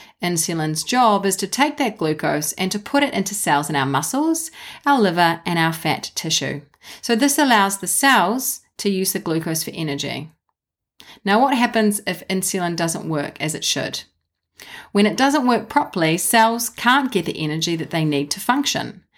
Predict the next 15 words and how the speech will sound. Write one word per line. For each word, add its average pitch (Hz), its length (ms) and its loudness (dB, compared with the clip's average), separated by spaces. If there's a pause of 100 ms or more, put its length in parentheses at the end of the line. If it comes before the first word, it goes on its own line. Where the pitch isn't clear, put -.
(400)
This 294 300 2
means 185 580 0 (300)
that - 220 -4
the 208 60 2
body 240 500 2
pumps 202 400 -2
out 170 200 2
more 185 420 2
insulin 180 680 0
out 165 180 2
of 156 80 -6
the 175 80 -6
pancreas 156 580 -6
to - 120 -8
cope, 208 500 0